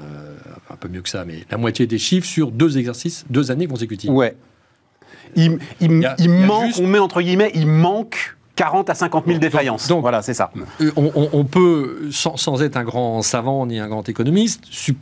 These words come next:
Speaker 1: supposer que, euh, c'est pas la crise sanitaire et la crise de l'énergie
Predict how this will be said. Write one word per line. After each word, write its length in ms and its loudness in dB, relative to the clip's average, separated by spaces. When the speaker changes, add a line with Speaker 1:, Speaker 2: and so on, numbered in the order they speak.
Speaker 1:
supposer 600 2
que, 120 -2
euh, 680 -2
c'est 260 0
pas 140 2
la 140 -2
crise 640 -2
sanitaire 840 -2
et 100 0
la 140 0
crise 300 0
de 80 2
l'énergie 680 2